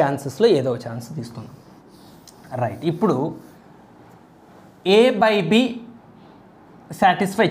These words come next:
చేసిందండి. A by B ఈ వాల్యూని satisfy చేసింది. మరి B by A కూడా greater than zero అవుతుందా?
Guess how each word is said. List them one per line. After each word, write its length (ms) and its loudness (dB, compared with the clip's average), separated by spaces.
చేసిందండి. 460 -4
A 120 4
by 300 2
B 220 2
ఈ 140 4
వాల్యూని 360 2
satisfy 380 -4
చేసింది. 340 -8
మరి 480 0
B 400 4
by 300 2
A 480 4
కూడా 680 4
greater 480 0
than 280 2
zero 120 2
అవుతుందా? 720 0